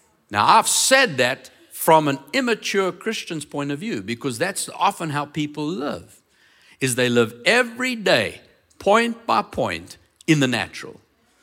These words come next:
They, they wake up and they just make decisions 'cause that's the day. They never think of God, never think of Jesus. They might, if you ask them, they'd say they're a Christian. If they're eating food, they'll pray over it. Uh, you know, they, they may talk about God here and there,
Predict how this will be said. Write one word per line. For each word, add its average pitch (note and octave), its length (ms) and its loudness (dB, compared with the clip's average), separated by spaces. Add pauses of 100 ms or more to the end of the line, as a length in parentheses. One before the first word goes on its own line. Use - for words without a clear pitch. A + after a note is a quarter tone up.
(180)
They, G2 260 -4
they F#2+ 200 -10
wake G3 320 2
up G3 300 4
and A2 100 -8
they G#2 80 -2
just G#2 260 -8
make A2 180 -4
decisions A#2+ 540 -4
'cause F2+ 160 -10
that's G2 220 -8
the C#3+ 80 -6
day. A2 260 -4
They G#2 100 -10
never E3 380 0
think A#3 400 -4
of A3+ 160 -8
God, C3 340 2
never C#3 220 -6
think F#3 300 -10
of G3 100 -8
Jesus. C3 440 -8
They A#2 100 -4
might, E3+ 240 0 (160)
if B2 160 -6
you G#2 80 -2
ask G3+ 260 0
them, C3 140 -8
they'd G#2+ 180 -8
say G2+ 180 -8
they're F#2+ 180 -6
a F2+ 40 -10
Christian. G2 540 -14 (320)
If A2+ 100 -10
they're A#2+ 200 -2
eating E3+ 280 -8
food, G#3 300 -6
they'll G2+ 160 -4
pray C#3 320 -2
over F2+ 320 -6
it. F3 200 -12 (400)
Uh, A2 60 -10
you G#2+ 200 -8
know, A#2+ 180 -2
they, A2+ 200 -2
they A2+ 220 -4
may C3+ 240 0
talk G#3 400 4
about A#2 320 -2
God A#2+ 340 0
here A2 240 -4
and F2+ 160 -10
there, C#3 380 -4